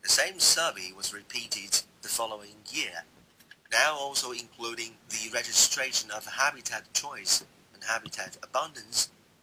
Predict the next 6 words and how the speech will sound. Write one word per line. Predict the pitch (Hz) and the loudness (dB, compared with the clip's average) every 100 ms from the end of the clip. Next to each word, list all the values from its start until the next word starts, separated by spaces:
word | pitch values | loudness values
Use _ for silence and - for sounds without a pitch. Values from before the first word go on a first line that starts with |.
| _ - | _ -20
for | - | -14
each | 104 | -6
species. | - - - 110 - - - - - _ _ _ _ _ _ _ _ 131 | 0 2 2 0 -2 0 0 0 -8 _ _ _ _ _ _ _ _ 0
In | 151 | 4
nineteen | 190 180 170 | 4 4 4
seventy-one | 156 160 147 143 139 147 104 | 4 4 0 -12 -6 -4 -4